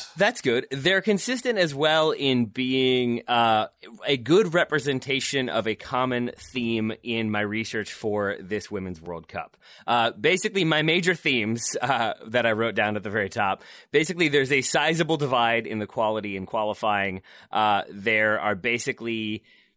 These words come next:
there's blurrier lines between the haves and the have-nots, which is good, but that means that we still have issues relating to pay and inequality. Belgium, a very good example of that last thing. This is not a team that is fully professional, and I think that is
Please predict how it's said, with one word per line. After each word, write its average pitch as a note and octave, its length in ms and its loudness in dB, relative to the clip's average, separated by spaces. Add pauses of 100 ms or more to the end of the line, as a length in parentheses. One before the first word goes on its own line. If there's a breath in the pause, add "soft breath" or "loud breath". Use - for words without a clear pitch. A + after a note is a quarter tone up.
(120)
there's A#2 360 2
blurrier D3 580 4
lines B2 420 2
between A#2+ 380 -2
the A2+ 60 2
haves A#2+ 280 0
and A#2+ 120 0
the G#2+ 40 -2
have-nots, B2+ 840 0
which D#3 240 0
is D3 140 0
good, G#3 340 4
but F3 140 0
that C#3+ 180 -2
means D3+ 300 4
that C3+ 140 0
we B2+ 100 -2
still C3 320 0
have B2 240 -2
issues A#2 400 -2
relating G#2 340 -2
to A2 100 -12
pay A2+ 460 -2
and G2 140 -4
inequality. C3 840 0
Belgium, A#2+ 540 0
a G#2+ 140 -2
very G#2+ 320 -2
good G2 120 -4
example F#2 440 -8
of E2+ 80 -10
that F#2+ 160 -6
last C3 340 -2
thing. G2 320 -2 (240 soft breath)
This D#3 220 0
is E3+ 120 -2
not D#3 300 0
a D3 140 -2
team E3 340 0
that D3+ 140 2
is D3 80 0
fully C#3+ 320 -2
professional, A2+ 720 -6
and A2 100 0
I A2+ 60 2
think G#2+ 300 -4
that G#2+ 260 0
is G#2 360 -2